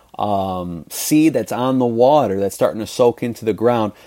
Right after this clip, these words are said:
what they would do is they take the oxen and they just have the oxen walk over the soaking wet field. And what this would do is this would open up the ground to receive the seed into the ground.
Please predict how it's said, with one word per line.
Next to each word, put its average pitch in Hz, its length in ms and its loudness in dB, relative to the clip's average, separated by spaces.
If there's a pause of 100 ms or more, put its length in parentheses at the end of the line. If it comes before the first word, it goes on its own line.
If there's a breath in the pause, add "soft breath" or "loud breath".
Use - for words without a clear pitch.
(120 loud breath)
what 127 140 2
they 151 100 6
would 127 200 2
do 139 160 4
is 123 80 2
they 107 100 0
take 139 220 -6
the 110 140 0
oxen 120 380 2
and 104 100 -4
they 110 80 -2
just 139 180 -6
have 135 180 2
the 131 140 0
oxen 107 720 -2
walk 101 600 0
over 113 640 2
the 107 120 -4
soaking 117 420 0
wet 113 220 4
field. 95 500 0 (840)
And 123 140 2
what 147 140 4
this 147 180 0
would 117 140 2
do 139 200 4
is 113 180 2 (220 loud breath)
this 139 180 2
would 143 220 2
open 135 360 2
up 143 240 2
the 120 80 -2
ground 127 440 0
to - 120 -8
receive 113 460 -4
the 98 100 -4
seed 107 600 -6
into 120 460 -2
the 98 100 0
ground. 92 640 -4